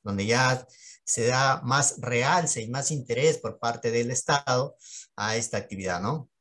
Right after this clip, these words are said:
Y también ya se da inicio al tema de la bua, de la Ventanilla Única de Acuicultura, pero no todavía, eh, en su aplicación, ¿no? Ya lo vamos a ver más adelante, este tema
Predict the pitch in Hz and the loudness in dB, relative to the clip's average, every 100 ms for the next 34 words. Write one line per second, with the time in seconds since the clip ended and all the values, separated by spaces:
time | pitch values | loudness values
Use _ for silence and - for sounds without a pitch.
0 | _ - 131 135 139 147 151 139 139 135 | _ -8 -6 -2 0 2 2 4 2 4
1 | 120 120 123 120 123 110 - 110 110 101 | 2 2 0 0 0 -2 -4 -6 -4 -4
2 | 90 90 95 123 95 85 92 90 90 90 | -2 -4 -4 -4 -4 -4 -8 -6 -8 -6
3 | 95 98 98 101 101 98 87 85 92 - | -6 -6 -6 -6 -8 -6 -6 -6 -10 -20
4 | 98 113 - - 104 104 131 127 113 110 | -14 -8 -8 -4 -4 -2 -4 -2 -2 0
5 | 120 123 123 - - - _ 101 98 - | 0 0 -2 -10 -20 -20 _ -6 -6 -2
6 | 110 - 98 101 - 101 101 78 82 135 | -2 0 -2 -4 -2 0 0 -2 -4 -6
7 | 143 _ _ _ _ 113 113 107 110 - | -8 _ _ _ _ -2 0 0 0 2
8 | 110 120 117 135 131 135 131 139 160 - | 0 2 2 4 4 2 -2 -4 -6 -8
9 | _ _ _ _ _ - - 110 - 120 | _ _ _ _ _ -8 -8 -8 0 2
10 | 117 117 110 107 98 | 4 4 2 -2 -8